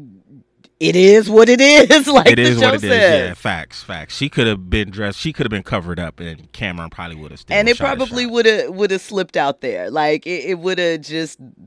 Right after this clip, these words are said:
Speaker 1: that, that is my personal feeling. But I do think he was emboldened, given the fact that they have financial problems,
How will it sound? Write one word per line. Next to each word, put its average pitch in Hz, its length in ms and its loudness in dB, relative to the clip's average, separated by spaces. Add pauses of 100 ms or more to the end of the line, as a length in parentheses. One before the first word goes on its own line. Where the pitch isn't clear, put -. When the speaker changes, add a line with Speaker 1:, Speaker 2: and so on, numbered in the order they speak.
Speaker 1:
that, 175 420 -4
that 165 220 -4
is 165 100 -8
my 160 160 -6
personal 156 440 -8
feeling. 139 440 -6 (260)
But 185 160 -2
I 190 120 0
do 202 200 -8
think 185 300 -12
he 196 140 -8
was 165 280 -6
emboldened, 156 760 -4
given 147 260 -10
the 147 80 -10
fact 143 300 -6
that 147 160 -10
they 147 180 -4
have 143 320 -4
financial 147 560 -6
problems, 147 500 -8